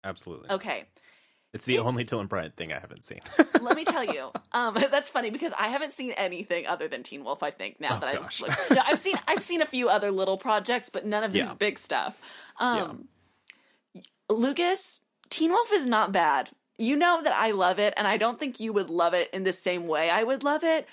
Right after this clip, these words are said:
Speaker 2: but I think you would get invested. And Dylan O'Brien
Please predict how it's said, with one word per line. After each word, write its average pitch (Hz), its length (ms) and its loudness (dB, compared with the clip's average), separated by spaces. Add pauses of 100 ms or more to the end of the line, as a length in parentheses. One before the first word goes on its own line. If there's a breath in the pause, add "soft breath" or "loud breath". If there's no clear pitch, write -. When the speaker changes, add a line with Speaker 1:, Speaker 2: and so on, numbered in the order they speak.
(200 loud breath)
Speaker 2:
but 240 140 4
I 247 120 2
think 294 260 -4
you 240 160 -4
would 269 160 -4
get 269 160 0
invested. 175 800 -2 (320 loud breath)
And 202 500 -2 (680)
Dylan 233 340 2
O'Brien 196 560 0